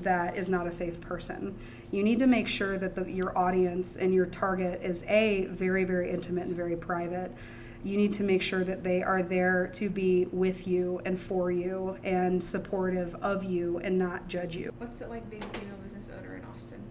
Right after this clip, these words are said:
Speaker 1: I, what I love about being a female business owner in Austin, per se, is the amount of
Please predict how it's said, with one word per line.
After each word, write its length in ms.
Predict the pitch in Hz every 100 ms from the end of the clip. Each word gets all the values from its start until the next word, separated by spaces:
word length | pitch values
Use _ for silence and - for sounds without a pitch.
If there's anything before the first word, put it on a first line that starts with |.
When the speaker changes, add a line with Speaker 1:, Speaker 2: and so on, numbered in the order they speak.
| - - - - - - - -
Speaker 1:
I, 680 | 214 214 240 254 247 233 202 - 190
what 320 | 196 202 202 165
I 280 | 190 208
love 280 | 208 214 220
about 400 | 226 220 208 180
being 380 | 196 190 196 196
a 120 | 202
female 400 | 190 196 190 185
business 400 | 180 185 190 180
owner 420 | 190 185 185 185
in 180 | 202 185
Austin, 840 | - 190 185 - 208 214 214 208 -
per 160 | 214
se, 460 | 214 220 214 214 214
is 540 | 185 180 180 180 - - - - - 185
the 160 | 202
amount 440 | 202 190 175 185 185
of 160 | 190